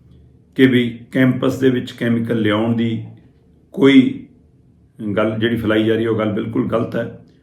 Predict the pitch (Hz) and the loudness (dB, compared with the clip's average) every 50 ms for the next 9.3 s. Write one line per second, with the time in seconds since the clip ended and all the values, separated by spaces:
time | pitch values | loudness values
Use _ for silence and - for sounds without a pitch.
0 | _ _ _ _ _ - - 117 113 123 123 123 120 120 123 123 123 117 - 123 | _ _ _ _ _ 0 0 2 2 4 2 2 2 0 -2 -2 -4 -4 -2 -2
1 | 117 113 110 110 113 117 113 - - - - 131 123 - - - 120 117 123 113 | 0 0 0 -2 -2 -2 -4 -4 -8 -4 -4 -2 -2 -2 -6 -10 -10 -8 -6 -6
2 | 117 117 113 117 113 104 123 110 - 113 110 104 - - 104 - 110 101 101 117 | -4 -4 -2 -4 -2 -2 -2 -4 -4 -4 -8 -8 -8 -8 -8 -6 -6 -8 -8 -8
3 | - - 107 113 110 107 - 123 120 110 104 110 107 101 104 101 101 98 - - | -10 -8 -8 -8 -6 -6 -6 -8 -8 -8 -6 -6 -6 -4 -4 -6 -6 -10 -12 -14
4 | - 113 113 117 117 - 110 110 - 113 113 113 110 107 - - 110 101 101 - | -10 -6 -4 -4 -4 -4 -6 -8 -8 -8 -8 -8 -8 -10 -10 -8 -8 -8 -8 -10
5 | - - - - - _ _ _ _ _ 117 107 107 107 104 - - - - - | -14 -18 -20 -20 -20 _ _ _ _ _ -6 -2 -2 -2 -2 -4 -6 -12 -16 -20
6 | - _ _ _ _ _ _ _ _ _ _ 120 113 113 113 117 113 117 117 110 | -20 _ _ _ _ _ _ _ _ _ _ -4 -4 -2 -2 0 0 0 0 -2
7 | 113 117 120 120 - 117 107 - - 110 113 113 110 - - - 113 113 117 110 | -2 -2 -2 -2 -4 -6 -8 -8 -4 -4 -4 -4 -4 -8 -6 -4 -2 -2 -2 -2
8 | - 113 110 101 - - - - 120 113 104 - - - 117 113 - 113 101 107 | -4 -6 -8 -8 -8 -10 -10 -8 -6 -6 -6 -8 -10 -10 -10 -8 -6 -6 -4 -4
9 | 107 101 104 - - - | -4 -4 -6 -8 -12 -16